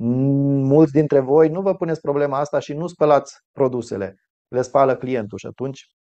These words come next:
vede că i-a ieșit culoarea din ață dacă folosește temperatură mai mare de patruzeci de grade. Deci ăsta este un aspect care ne influențează direct și,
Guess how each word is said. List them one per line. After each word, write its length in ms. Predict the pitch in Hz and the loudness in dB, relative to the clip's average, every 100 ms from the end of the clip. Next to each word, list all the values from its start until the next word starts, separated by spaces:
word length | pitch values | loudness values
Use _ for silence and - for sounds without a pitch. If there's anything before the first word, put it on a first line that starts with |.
| _ | _
vede 340 | - 117 117 110 | -4 -2 0 -2
că 240 | 117 123 - _ _ | 0 -2 -4 _ _
i-a 140 | 127 127 | -2 0
ieșit 280 | 120 143 | 0 -6
culoarea 340 | - 123 123 123 | -4 0 2 0
din 120 | 120 - | -2 -4
ață 440 | 131 117 - 120 - | -2 -2 -2 -8 -8
dacă 520 | 143 135 147 131 - - | -4 -2 -2 -4 -8 -6
folosește 500 | 127 123 143 - 120 | -4 -4 -6 -8 -6
temperatură 540 | 131 120 - 135 139 | -4 -4 -6 -4 -6
mai 140 | 135 | -6
mare 240 | 127 131 127 | -6 -4 -4
de 100 | 123 | -4
patruzeci 460 | 127 123 120 110 | -2 -4 -4 -6
de 100 | 113 | -4
grade. 260 | 117 117 104 - _ _ | 0 0 -2 -12 _ _
Deci 140 | 120 | 0
ăsta 220 | 214 214 | 0 2
este 180 | 202 196 | 0 0
un 100 | 180 | 0
aspect 540 | 135 127 - 175 170 - | -2 -6 -2 -2 -2 -2
care 200 | 190 180 | 0 0
ne 100 | 180 | -4
influențează 640 | 170 165 156 180 170 156 | -4 -4 -2 0 2 0
direct 420 | 143 131 156 175 - _ _ _ _ | 0 -2 -2 -4 -8 _ _ _ _
și, 420 | - 165 156 | 2 2 2